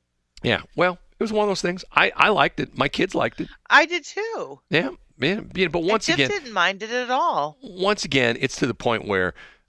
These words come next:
Speaker 1: there are people that said derogator-, derogatory things about it, which, like, okay, once again, you don't know what you're talking about.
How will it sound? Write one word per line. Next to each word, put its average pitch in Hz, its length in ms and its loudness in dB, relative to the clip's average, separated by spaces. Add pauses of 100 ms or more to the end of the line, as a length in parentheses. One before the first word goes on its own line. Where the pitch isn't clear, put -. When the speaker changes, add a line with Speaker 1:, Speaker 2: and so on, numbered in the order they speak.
(180)
Speaker 1:
there 196 120 2
are - 40 -6
people 113 340 -2
that 92 200 -2
said 104 300 0
derogator-, 85 680 -4
derogatory 85 580 -4
things 78 260 -6
about 71 240 -4
it, - 80 -10
which, 113 200 -6
like, 131 360 -6
okay, 139 340 -10
once 95 360 -12
again, 87 300 -8
you 208 120 -4
don't 95 140 -4
know 82 120 -8
what 69 180 -12
you're 62 80 -16
talking - 380 -12
about. 58 340 -20